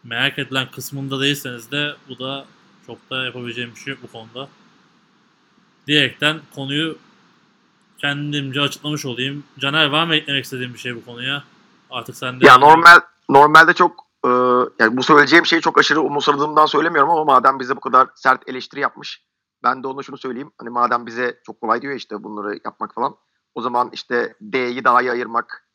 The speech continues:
Speaker 2: ünlü sertleşmesi, ünsüz sertleşmesi falan gibi şeyleri yapmak da çok zor bir şey değil. Kendisi de mesela hiç bunlara dikkat etmemiş. O da bunlara dikkat edebilirdi. Biz de biraz daha rahat vurduk. Onun dışında yani dediğim, senin de dediğin gibi elli tane, belki de elliden fazla takım var.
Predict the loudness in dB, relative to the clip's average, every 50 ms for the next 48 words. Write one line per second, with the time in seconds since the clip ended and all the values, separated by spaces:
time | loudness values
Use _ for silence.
0 | _ _ _ _ -14 -12 -12 -8 -4 -4 -4 -4 -4 -10 -16 -16 -16 -16 -18 -18
1 | -16 -14 -16 -16 -18 -20 -10 -8 -8 -8 -8 -10 -18 -20 -20 _ _ -6 -4 -4
2 | -6 -8 -8 -8 -8 -6 -6 -6 -6 -6 -8 -10 _ _ _ _ _ -2 0 0
3 | 0 -2 -2 -4 -10 -12 -10 -8 -8 -8 -6 -8 -12 -12 -12 -8 -6 -4 -4 -4
4 | -6 -12 -10 -6 -6 -6 -6 -8 _ _ _ _ _ _ -6 0 2 2 2 0
5 | -4 -8 -6 -4 -4 -4 -4 -6 -10 -12 -12 -14 _ -16 -16 -14 -14 -14 -16 -18
6 | _ _ _ _ _ _ _ -12 -10 -10 -10 -8 -6 -6 -6 -6 -6 -8 -10 -12
7 | -10 -10 -10 -10 -10 -10 -12 -6 -4 -4 -4 -4 -8 _ _ _ _ _ -16 -10
8 | -8 -8 -2 0 0 0 0 0 0 0 2 2 0 -2 -2 -4 -10 -20 _ _
9 | _ _ _ _ _ _ _ _ _ _ _ -18 -14 -14 -14 -16 -16 -20 -20 _
10 | _ _ _ _ _ _ -14 -12 -10 -10 -10 -10 -10 -4 0 2 4 4 4 2
11 | 2 0 0 0 -2 -8 -12 -12 -12 -14 -18 _ -14 -14 -12 -10 -12 -12 -12 -14
12 | -14 -12 -12 -10 -10 -10 -12 -4 -2 -2 0 0 -4 -10 -10 -6 -6 -6 -6 -6
13 | -8 -10 -10 -8 -6 -6 -6 -6 -4 -4 -6 -6 -4 -4 -4 -4 -6 -8 _ _
14 | _ _ _ _ _ _ _ -12 -12 -12 -10 -4 -2 -2 -2 -2 -8